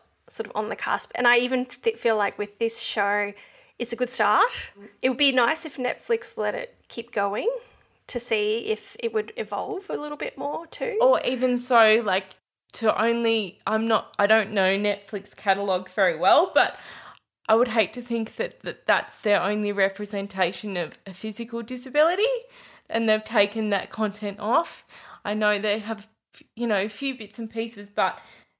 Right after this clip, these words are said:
Speaker 2: you know, if they're gonna remove one show, at least replace it with another.
Speaker 1: Yeah, exactly. And I, I feel like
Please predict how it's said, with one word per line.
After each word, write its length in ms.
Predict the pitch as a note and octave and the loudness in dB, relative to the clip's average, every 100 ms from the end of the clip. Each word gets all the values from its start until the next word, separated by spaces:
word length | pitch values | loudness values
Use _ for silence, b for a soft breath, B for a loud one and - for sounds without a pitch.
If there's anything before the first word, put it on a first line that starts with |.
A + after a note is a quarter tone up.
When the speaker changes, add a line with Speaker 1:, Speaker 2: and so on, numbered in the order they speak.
| _ _ _ | _ _ _
Speaker 2:
you 160 | A3 A3 | -4 0
know, 240 | G3 F3 - | 0 -2 -6
if 180 | A#3 - | -6 -2
they're 120 | A3+ | 0
gonna 260 | B3+ B3 | 2 2
remove 520 | B3 A#3 A3+ A3 G#3 G#3+ | 2 2 2 0 -2 -2
one 260 | A#3+ B3+ | 0 2
show, 460 | B3 F3+ C#3 B3+ E4 - | 0 0 4 4 2 -6
at 180 | - F#3+ | -10 -4
least 300 | G#3 G#3+ - | -2 -2 -6
replace 380 | A#3 G#3+ G3 - | -4 -2 -2 -4
it 60 | - | -10
with 180 | F#3+ | -6
another. 420 | F3 F3 A#2 D2+ - _ - | -4 -4 -4 -4 -6 _ -4
Speaker 1:
Yeah, 280 | D#4 B3+ - | 0 0 -2
exactly. 720 | - - E3+ - - - - - B B B B | -12 -10 -10 -10 -12 -12 -12 -16 B B B B
And 240 | G#3+ G#3 G#3 | -2 -2 -2
I, 320 | - A2+ - - | -2 -2 -2 -6
I 200 | F#3+ G3 | -4 -4
feel 440 | - - - C#4 | -10 -12 2 4
like 380 | B3+ A#3 A3+ - | 4 4 2 -4